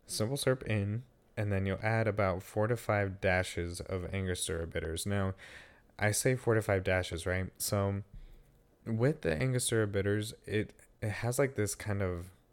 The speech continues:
tiny little hole where the, where the liquid comes out. So it does actually come out in squirts. So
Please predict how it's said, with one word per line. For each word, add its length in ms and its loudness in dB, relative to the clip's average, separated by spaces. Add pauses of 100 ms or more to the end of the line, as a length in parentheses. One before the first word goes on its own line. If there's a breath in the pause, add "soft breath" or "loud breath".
(280)
tiny 320 -4
little 220 -4
hole 260 0
where 120 2
the, 480 0 (600)
where 260 4
the 100 2
liquid 320 2
comes 200 -4
out. 240 -6 (540 loud breath)
So 200 2
it 140 2
does 180 2
actually 320 2
come 200 -4
out 100 0
in 140 -2
squirts. 560 -6 (100)
So 400 -2